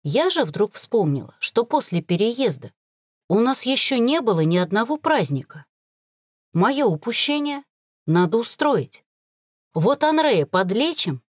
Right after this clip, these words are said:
и отпразднуем что-нибудь. На пороге у дверей замка нас встречали тетушка Орса и дядюшка Кор, который, увидев наше приближение, прищурившись,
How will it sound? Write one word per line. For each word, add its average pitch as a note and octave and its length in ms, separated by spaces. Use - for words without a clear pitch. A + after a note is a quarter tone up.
и A#3 60
отпразднуем F#3 720
что-нибудь. D#3+ 760
На F3+ 220
пороге G#3+ 640
у G3 120
дверей F#3 440
замка A#3 560
нас B3 260
встречали A#3+ 680
тетушка F3 760
Орса - 500
и A#3 120
дядюшка D4+ 640
Кор, - 500
который, C#4 540
увидев C4 540
наше C4 300
приближение, G#3+ 920
прищурившись, C4+ 1040